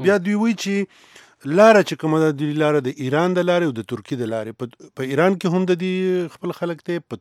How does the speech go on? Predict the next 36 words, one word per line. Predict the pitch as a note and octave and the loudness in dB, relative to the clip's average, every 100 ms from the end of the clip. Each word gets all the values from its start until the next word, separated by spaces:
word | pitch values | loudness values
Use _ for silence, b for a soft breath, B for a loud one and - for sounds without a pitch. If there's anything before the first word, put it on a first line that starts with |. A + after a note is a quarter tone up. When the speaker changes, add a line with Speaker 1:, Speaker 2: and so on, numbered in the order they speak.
| - | -10
Speaker 1:
ترکیې | A#2+ - E3 | -10 -10 -8
کې | C3 | -6
هم | B2+ A2 | -6 -6
د | |
دې | A2 - | -10 -12
خپل | A#2 | -12
خلک | A2+ - | -12 -16
دی، | A#2 B B - | -20 B B -10
خپل | C#3+ C3+ | -8 -6
خلک | - A#2+ G2+ | -6 -8 -10
دی. | A#2 A#2 - | -14 -12 -8
کمانډران | C3+ B2+ C3+ D3 C#3+ B2+ | -6 -4 0 0 0 -4
دي | B2+ B2 A#2+ | -6 -6 -4
یا | B2+ | -4
د | B2 B2 | -4 -8
هغې | B2 C3 B2 b b b | -8 -10 -10 b b b
چې | - B2 | -16 -8
کوم | B2 | -6
د | B2 | -4
رابطې | B2 A#2+ A#2 E3 - | -4 -4 -4 -4 -4
خلک | C#3 B2+ - | -6 -6 -8
دی، | B2 A#2 b b b _ | -10 -10 b b b _
هم | D#3 D#3 | -4 -2
ورته، | D3 D3 C3 _ - C3+ | -2 -6 -10 _ -14 -8
آه، | B2 A#2+ B2 A#2+ A#2+ A#2+ A#2+ A#2 G#2+ A#2+ - C3 | -6 -6 -8 -10 -12 -14 -16 -18 -18 -20 -16 -12
برتیانې | C3 A#2+ E3+ F#3 G3+ | -10 -6 -2 -2 -4
کوي. | A3+ A3+ b b b b b D3+ | -6 -6 b b b b b 0
هم | G#3 G#3 | 2 4
ورته | F3 E3+ C#3 | 2 0 -4
چې | C3 | -4
د | C#3+ | -2
دې | D#3 E3 | 0 4
نور | G#3 F3+ | 4 4
کوم، | E3+ D3+ | 0 2
آه، | C#3+ C#3 C3 C3 | 0 -2 -4 -6
وسایل | B2+ C#3+ | -2 0